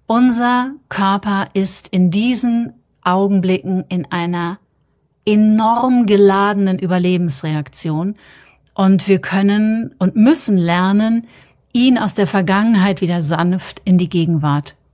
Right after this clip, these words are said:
zu holen. Und wenn ich das noch teilen darf, eine Erfahrung auch aus diesem Erlebnis, ähm, in meiner Woche jetzt, was wirklich total kontraproduktiv ist, ist dann auch noch übermäßiger Konsum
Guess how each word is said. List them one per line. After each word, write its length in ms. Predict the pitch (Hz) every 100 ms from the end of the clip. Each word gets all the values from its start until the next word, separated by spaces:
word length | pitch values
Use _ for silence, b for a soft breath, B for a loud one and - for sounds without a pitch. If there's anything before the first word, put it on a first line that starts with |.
| _ _
zu 240 | - 175
holen. 440 | 156 135 - 139 - B B B B B _ -
Und 680 | 202 202 202 202 202 -
wenn 140 | 196 185
ich 120 | 180
das 200 | 180 -
noch 140 | 202
teilen 580 | - - 233 285 294 277
darf, 360 | 254 240 247 -
eine 240 | 196 185
Erfahrung 580 | 185 - 202 196 202 185
auch 260 | 214 262
aus 160 | 220 196
diesem 240 | 208 202
Erlebnis, 640 | 185 185 196 190 180 - -
ähm, 520 | 180 175 175 175 170 -
in 160 | 180 180
meiner 340 | 214 240 226
Woche 240 | 220 202
jetzt, 480 | 202 185 185 - - B B B B B B
was 360 | 202 196 - 208
wirklich 320 | 220 214 -
total 580 | 196 196 - 247 277 285
kontraproduktiv 1080 | 254 277 - 262 - 240 233 - 240 240
ist, 240 | 214 220 -
ist 260 | 196 -
dann 200 | 190 240
auch 220 | 247 220 208
noch 260 | 214 - -
übermäßiger 1000 | 247 285 339 285 247 220 220 220 220 202
Konsum 800 | 196 - 202 185 180 233 254 277